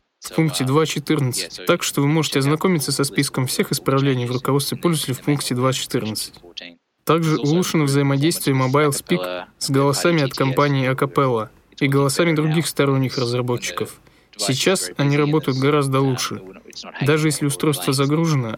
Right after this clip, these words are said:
оно не виснет и не происходит задержки речи, как было раньше с некоторыми приложениями. Достаточно много было различных исправлений. Это бесплатное обновление для пользователей более ранних версий. Конечно,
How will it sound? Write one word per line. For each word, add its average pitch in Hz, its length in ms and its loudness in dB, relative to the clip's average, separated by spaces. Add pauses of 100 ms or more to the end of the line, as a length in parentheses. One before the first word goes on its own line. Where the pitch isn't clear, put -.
оно 139 200 2
не 156 120 2
виснет 160 420 -2
и 151 100 0
не 151 120 2
происходит 143 540 0
задержки 135 500 0
речи, 131 380 -2 (280)
как 139 160 0
было 135 420 2 (440)
раньше 143 340 2
с - 120 -4
некоторыми 135 480 0
приложениями. 120 760 -2 (640)
Достаточно 170 600 2
много 175 320 2
было 147 440 2
различных 143 640 0
исправлений. 139 680 0 (400)
Это 156 180 2
бесплатное 156 560 0
обновление 143 540 2
для 135 140 0
пользователей 135 580 0
более 143 320 2
ранних 135 420 0
версий. 135 540 -4 (160)
Конечно, 143 500 0